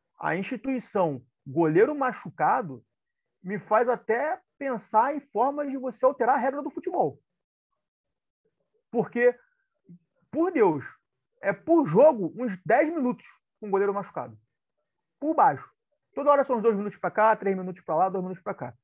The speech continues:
Eu, sinceramente, eu acho que no futebol brasileiro tinha que ter uma regra que substituição do go-, de goleiro é infinita. O goleiro caiu, tá sentindo, né, entre aspas, pega um goleiro já do banco de reserva, tira o goleiro que tá no chão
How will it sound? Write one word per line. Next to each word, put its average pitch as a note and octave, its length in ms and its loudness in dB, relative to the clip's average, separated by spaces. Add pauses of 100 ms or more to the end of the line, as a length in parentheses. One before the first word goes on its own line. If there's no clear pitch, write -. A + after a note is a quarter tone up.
(240)
Eu, A#3+ 340 2 (160)
sinceramente, G#3 520 -2
eu G3 40 4
acho F#3 120 0
que A3 40 -8
no G3 60 -4
futebol G3 320 0
brasileiro G3+ 340 -2
tinha G3 140 -10
que F#3 60 -14
ter G#3+ 60 2
uma G3 180 2
regra F3+ 380 2 (280)
que G#3 80 -6
substituição G#3+ 560 -6
do G#3+ 80 -4
go-, G3 180 0
de F3+ 140 -4
goleiro G3 420 4
é G3 540 0
infinita. G3 580 -10 (480)
O - 40 -12
goleiro C4+ 240 8
caiu, F3+ 480 4 (160)
tá A#3+ 120 6
sentindo, F3 720 -4
né, D#3 200 -4
entre D3+ 180 -4
aspas, F#3+ 340 0 (420)
pega C4+ 140 4
um C4+ 80 2
goleiro A3+ 300 6
já G3+ 240 6
do F#3 160 -4
banco G3+ 200 0
de F#3 60 -2
reserva, G3 420 2
tira A#3 160 -8
o A3 40 -8
goleiro G3 260 -2
que G3+ 60 -16
tá F#3+ 100 -6
no F3 100 -12
chão A3 320 -6